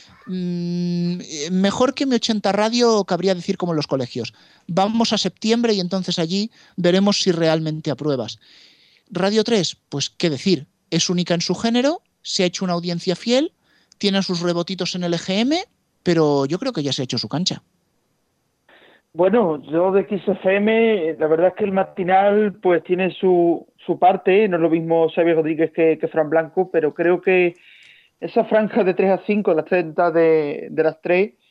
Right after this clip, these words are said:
Speaker 2: la, ya he visto gente que, que la escucha y que está enganchada, aunque se trillen también temas que se han puesto anteriormente.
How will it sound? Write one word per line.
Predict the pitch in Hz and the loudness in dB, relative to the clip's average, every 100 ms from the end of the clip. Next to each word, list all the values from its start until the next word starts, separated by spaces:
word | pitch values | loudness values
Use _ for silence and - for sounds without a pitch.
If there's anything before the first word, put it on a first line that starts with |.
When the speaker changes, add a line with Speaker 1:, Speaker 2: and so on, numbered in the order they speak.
| _ _ _ | _ _ _
Speaker 2:
la, | - 165 160 170 165 160 156 151 | -2 2 4 4 4 4 2 2
ya | 170 180 | 2 4
he | 185 | 4
visto | 180 180 | 0 -2
gente | 185 185 175 190 | -2 -2 0 0
que, | 185 175 160 151 147 143 - | 0 2 2 0 -2 -6 -6
que | 147 | -2
la | 143 | -2
escucha | - 202 190 220 190 220 214 | 0 -2 0 2 4 4 2
y | 180 | 0
que | 165 | -2
está | 156 170 | 0 -2
enganchada, | 165 160 180 180 | -2 -2 0 -2
aunque | 165 170 | 0 -2
se | 160 160 | 0 -2
trillen | 160 170 165 | 0 0 0
también | 151 147 147 | 0 -2 -6
temas | 139 156 175 202 | -2 -2 -2 -4
que | 165 | -4
se | 160 | -4
han | 160 | -4
puesto | 147 156 165 | -4 -2 -4
anteriormente. | 139 151 147 156 156 185 | 0 -2 0 -6 -4 -6